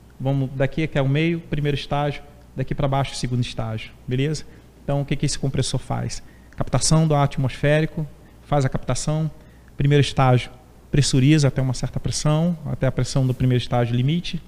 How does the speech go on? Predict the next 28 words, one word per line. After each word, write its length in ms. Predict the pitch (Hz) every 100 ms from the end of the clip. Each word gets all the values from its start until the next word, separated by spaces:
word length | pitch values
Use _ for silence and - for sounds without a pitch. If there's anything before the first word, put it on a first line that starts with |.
| -
depois 540 | 131 - 151 160 - - - - -
é 240 | - 135 147 -
estágio 360 | - - 127 117
final, 320 | 165 139 143
segundo 240 | - 135
estágio, 480 | 135 - 131 147 143 - - - - -
ele 240 | 135 131 139 -
repressuriza, 720 | - 151 - 156 156 123 113 110
ele 100 | 117
recomprime, 760 | 110 147 - 143 147 120 107 101 -
beleza? 340 | 127 143 170 - - - - - - -
E 80 |
aí 80 | 135
ele 80 | 139
faz, 280 | 143 151 151
ele 140 | 151 135
faz 260 | - 143
esse 200 | 135 -
deslocamento 720 | 135 131 139 139 135 127 -
ar. 120 | 135 110
Então, 360 | 120 151 170 170
o 60 |
compressor, 420 | 135 147 143 -
ele 80 | 147
depende 300 | 143 139 131
de 60 | 123
quê? 180 | 151 170 - - -
Capacidade, 760 | - 120 113 - 139 160 160 -